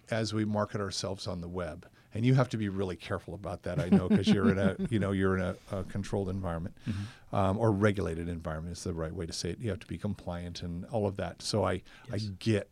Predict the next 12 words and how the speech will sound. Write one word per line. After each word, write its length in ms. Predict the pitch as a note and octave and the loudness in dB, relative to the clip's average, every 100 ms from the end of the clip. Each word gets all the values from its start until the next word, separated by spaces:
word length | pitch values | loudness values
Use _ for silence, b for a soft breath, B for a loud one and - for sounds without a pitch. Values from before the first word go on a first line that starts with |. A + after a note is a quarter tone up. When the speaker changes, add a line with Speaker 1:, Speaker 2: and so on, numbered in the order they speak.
| - | -2
Speaker 1:
all 300 | G2 F#2 F2+ | 2 4 2
of 100 | E2 | -4
that. 380 | D#2+ D#2 F2+ - _ B B B B - | -6 -6 -10 -16 _ B B B B -2
But 120 | D3+ | 0
it 180 | D#3+ - | -2 -8
feels 640 | - G3 G#3+ B3+ A3 - | -2 0 2 2 -2 -4
like 520 | E2+ C#2 - - - - | -6 -6 -14 -16 -16 -6
a 100 | B2 | -2
service 720 | - - E3 E3 C#3 G2+ - | 2 2 2 0 0 -2 -2
you 180 | A#2 A2+ | -2 -4
could 300 | G#2+ A#2+ F#2 | -4 -4 -2
do 540 | A2 A2 E2 D#2+ A2 | 0 0 -2 -6 -8